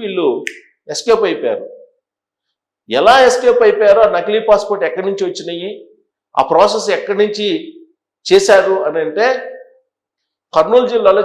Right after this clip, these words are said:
చేశారు అప్పట్లో. ఆ కర్నూలు జిల్లాలో ఈ నకిలీ పాస్‌పోర్ట్ తయారై చేసినప్పుడు ఈ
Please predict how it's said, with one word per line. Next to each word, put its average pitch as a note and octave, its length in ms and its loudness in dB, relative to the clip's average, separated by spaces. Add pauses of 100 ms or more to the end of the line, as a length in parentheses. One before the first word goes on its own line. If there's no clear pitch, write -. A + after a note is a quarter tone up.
చేశారు F3 320 -2
అప్పట్లో. C#3+ 340 -6 (1400)
ఆ - 20 6 (140)
కర్నూలు A#3+ 380 4
జిల్లాలో A3+ 300 4 (600)
ఈ - 20 -4 (120)
నకిలీ G#3+ 240 -2 (120)
పాస్‌పోర్ట్ G#3+ 420 2
తయారై G3+ 300 4 (280)
చేసినప్పుడు F3+ 500 -2 (920)
ఈ - 20 -2